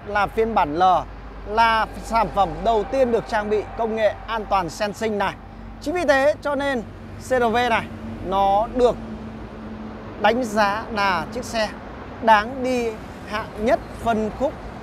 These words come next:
xe súp gầm cao, bảy chỗ ngồi anh chị nhé.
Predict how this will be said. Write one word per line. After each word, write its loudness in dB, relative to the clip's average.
xe 2
súp -6
gầm 4
cao, 6
bảy 6
chỗ -2
ngồi 4
anh 0
chị -4
nhé. -4